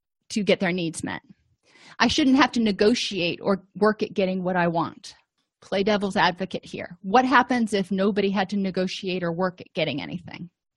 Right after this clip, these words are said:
Other people should like, approve, and support me.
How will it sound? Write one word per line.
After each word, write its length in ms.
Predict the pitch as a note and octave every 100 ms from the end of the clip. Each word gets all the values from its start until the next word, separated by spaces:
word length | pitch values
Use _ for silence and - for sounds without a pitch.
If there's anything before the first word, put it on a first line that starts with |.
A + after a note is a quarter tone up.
| _ - - - - - - -
Other 180 | B3+ D4+
people 300 | C#4 C4 C4
should 180 | A3+
like, 340 | A3 G#3+ A#3 -
approve, 480 | G#3+ - A#3 A3+ A3
and 140 | - G3+
support 460 | - - F#3+ -
me. 220 | - -